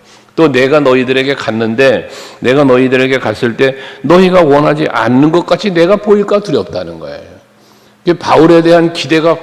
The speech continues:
성도들이 컸는데 바울이 왔는데 "어, 내가 기대했던 것 같지 않아?"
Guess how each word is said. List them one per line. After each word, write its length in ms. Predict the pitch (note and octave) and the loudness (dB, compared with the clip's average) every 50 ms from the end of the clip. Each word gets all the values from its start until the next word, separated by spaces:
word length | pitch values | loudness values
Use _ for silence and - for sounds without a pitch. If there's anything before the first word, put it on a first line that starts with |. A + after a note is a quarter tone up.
| - - | -8 -16
성도들이 480 | - - E3 E3 D#3+ D#3+ D#3 D#3+ D#3 D#3 | -10 -6 -4 -4 -4 -4 -4 -6 -6 -8
컸는데 640 | - - - - - G#3 F#3+ F3 E3 D#3+ E3+ E3 - | -10 -12 -12 -10 -8 -6 -4 -4 -4 -2 -4 -4 -4
바울이 300 | - B2+ C3+ D#3 D#3+ D#3+ | -2 -2 0 0 2 0
왔는데 400 | D#3 D3+ C#3+ D3 D3 D3 D3+ D3+ - | 2 0 0 -2 -2 -4 -4 -4 -2
"어, 600 | - F3 F3 F3 F3 F3 E3+ E3 E3 D3+ C3 - | 0 0 0 2 2 2 0 -2 -2 -4 -6 -4
내가 220 | - D3 D3+ D#3 | -4 -2 -2 -2
기대했던 480 | D3 - D#3 C#3 C#3+ C#3 B2+ - C#3+ C#3+ | -4 -6 -6 -4 -4 -4 -6 -6 -6 -4
것 60 | C#3+ | -4
같지 200 | C#3 C3 - - | -4 -4 -4 -6
않아?" 440 | A2+ A#2 C3 C#3+ D#3 E3+ F3+ F#3+ | -6 -4 -4 -2 -2 -2 -2 -2